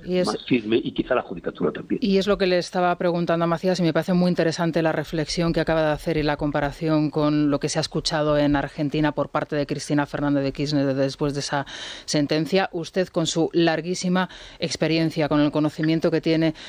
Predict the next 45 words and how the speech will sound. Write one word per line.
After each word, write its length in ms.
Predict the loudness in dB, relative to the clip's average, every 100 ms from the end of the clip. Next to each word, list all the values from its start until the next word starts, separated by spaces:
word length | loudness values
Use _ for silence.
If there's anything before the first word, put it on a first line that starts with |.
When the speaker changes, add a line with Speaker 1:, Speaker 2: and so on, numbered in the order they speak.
| -8 0
Speaker 1:
lógicamente, 680 | 0 2 0 2 2 2
su 180 | -2 -2
propia 300 | 0 0 2
experiencia 600 | 0 -2 0 0 0 0
personal, 500 | 0 -2 0 0 0
¿podría 380 | 0 0 2 0
calificar 640 | -2 -4 -6 -4 -2 -2 -6
estos 380 | -8 -6 -4
hechos 300 | -2 -2 -4
que 120 | -2 -2
están 540 | -2 -6 -4 -2 -2
acaeciendo 480 | -2 -2 0 2 2
ahora 120 | 2
mismo 220 | 2 4
en 80 | 4
nuestro 300 | 2 0 -2
país 280 | 0 -2 -2
como 260 | 0 0 0
de 220 | -2 0
los 160 | 0 0
más 280 | -2 -2
graves 540 | -2 0 0 -2 -6 -6
en, 460 | -2 0 4 2
en, 260 | 2 0 0
en 120 | 0
ese 200 | 0 -2
sentido? 460 | -2 -2 2 2 2
Y 100 | 2
luego, 180 | 2 2
en 80 | 0
otro 160 | 0
aspecto, 420 | -2 -2 -4 -4 -2
¿cree 240 | 0 2 2
usted, 380 | 0 -2 -2 -2 -8 -18 -16 -18 -8
ya 340 | -2 2 2 2
no 120 | 2
después 260 | 0 0 0
de 80 |
haber 140 | 0 0
escuchado 420 | -2 -4 0 0
al 80 | 0
señor 240 | 0 2
Macías, 400 | 2 2 2 2
que 140 | -2 -2
siempre 360 | 0 0 0